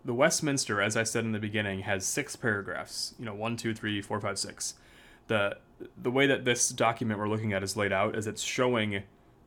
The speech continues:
um, so, like, paragraphs one and two are exactly th-, about the same topic. It shows where the sixteen eighty-nine differs.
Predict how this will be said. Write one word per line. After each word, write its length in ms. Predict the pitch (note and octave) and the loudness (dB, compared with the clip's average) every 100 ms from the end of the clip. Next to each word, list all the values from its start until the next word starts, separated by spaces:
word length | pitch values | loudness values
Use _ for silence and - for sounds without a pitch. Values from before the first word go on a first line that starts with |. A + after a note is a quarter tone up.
| - | -6
um, 380 | G#2 F#2+ F#2 F#2+ - - | -4 -4 -8 -14 -20 -14
so, 140 | - | -4
like, 220 | G#2+ G2 - - - | -2 -2 -6 -20 -6
paragraphs 440 | C3+ C3 B2 A#2+ | 2 4 4 2
one 160 | A#2+ B2 | 2 0
and 140 | A2+ | 0
two 380 | A2 A#2 G#2+ G#2 - _ - - | 2 2 2 0 -8 _ -20 -2
are 100 | A2+ | 0
exactly 480 | G#2+ A2 A2 A2 G#2+ | 2 4 2 4 0
th-, 140 | G#2 - | 0 -2
about 240 | A2+ A2 | 0 0
the 80 | A2 | 0
same 240 | - G#2 | -2 -2
topic. 400 | - G#2 G2+ G2 | 0 0 2 -2
It 120 | G#2+ | -2
shows 300 | - A2 G#2+ | -2 0 0
where 100 | G#2+ | -2
the 100 | G#2 | -4
sixteen 400 | G2 A2 - A2 | -4 -8 -6 -6
eighty-nine 320 | G2+ G2 F#2+ F#2+ | -4 -2 -4 -2
differs. 540 | G#2 G#2 G2 F#2+ - | -2 0 0 0 -4